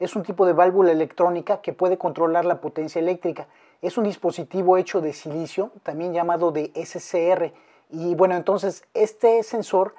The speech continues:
va a captar la intensidad de la luz reflejada en el sujeto u objeto para poder activar el tiristor y así controlar la cantidad de potencia liberada, que se traduce en luz más potente o menos potente.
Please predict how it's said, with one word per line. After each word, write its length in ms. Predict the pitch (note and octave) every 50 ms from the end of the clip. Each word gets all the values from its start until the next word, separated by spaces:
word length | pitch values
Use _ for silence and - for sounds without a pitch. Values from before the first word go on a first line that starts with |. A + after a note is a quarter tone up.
| _ _ _ _ _ _ _ D#3+
va 120 | F3+ F3+
a 80 | F3+ -
captar 380 | - - D#3 - - F#3+ F3+
la 80 | F#3 F#3
intensidad 540 | E3+ C#3 E3 D#3 - - F3 D#3 F3 F#3+ F#3+
de 120 | G#3 G3+
la 140 | G3 F3+ E3+
luz 240 | E3+ F3 F#3 F3+ F3
reflejada 420 | F3 E3 - E3+ D3 - F3+ F3
en 140 | F3 F3+ E3+
el 100 | D#3 C3+
sujeto 560 | - - D#3 - - E3+ D#3+ E3 - F3+ F3 -
u 160 | D#3+ E3+ F3
objeto 440 | F3 F3 - E3+ C#3+ - F#3+ F#3+ - _ _ _ _ _ _
para 260 | _ F#3 F3 F3+ G3 -
poder 280 | - E3 E3 F3 F3+ F3+
activar 540 | E3+ E3+ - - E3 C#3+ E3 E3 E3 E3 - - _ _ _ _ _ _ _ _
el 220 | - F3+ F3+ F3 F3
tiristor 640 | - F#3+ E3 D#3 C#3+ - - - E3 E3+ F#3+ G#3 -
y 140 | - E3+ D#3+
así 240 | D#3+ - - F3+ D#3+
controlar 680 | - F#3 F3 - D3+ E3 E3 D#3+ E3 E3 E3 E3 E3+
la 220 | E3 D#3+ E3 E3
cantidad 400 | - F3 D#3 - - D#3 D#3+ E3
de 80 | F3 E3+
potencia 440 | E3+ D3 C#3+ - D3+ D3 C#3+ - D#3
liberada, 540 | D3+ D3 D3+ D#3+ D#3+ F3 F3 F3 E3 D3+ - - _ _ _ _ _
que 120 | - E3
se 140 | - - D#3
traduce 720 | - - E3 E3 D#3+ D#3+ E3 F3 E3+ - - F#3+ G#3+ C4+ C4+ _ _ _
en 240 | - D#3+ D#3+ E3 D3+
luz 260 | D#3+ F#3 G3 F#3 -
más 300 | E3+ D#3 E3 E3+ F3+ F3
potente 640 | - - F#3+ F3 - - F#3 F3 D#3+ C#3+ F#3+ G#3 - _
o 100 | - D#3
menos 280 | D3+ E3 E3+ E3+ D#3+ -
potente. 540 | - D#3 D3+ - F3+ F#3 E3+ - E3 C3+